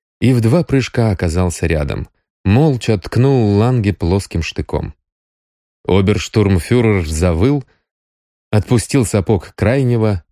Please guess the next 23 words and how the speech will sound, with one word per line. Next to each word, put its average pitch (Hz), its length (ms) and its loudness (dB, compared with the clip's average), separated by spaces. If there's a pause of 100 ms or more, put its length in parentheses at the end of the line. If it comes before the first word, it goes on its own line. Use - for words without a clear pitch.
(220)
и 170 120 4
схватил 143 720 0
ствол 117 560 -2
С - 220 -4
В 104 120 0
Т. - 320 -6 (1300)
Давид 95 800 0 (200)
тащил 139 480 0
винтовку 135 640 0
к 120 60 -8
себе, 107 640 0 (480)
Ланге 135 480 2
не 143 140 4
отпускал, 127 840 -2
причитая 123 720 -2
как 107 340 -4
баба. 73 540 -4 (480)
Не 87 260 2
в 101 80 -4
силах 139 380 0
это 113 180 0
больше 113 360 -2
переносить, 98 680 -2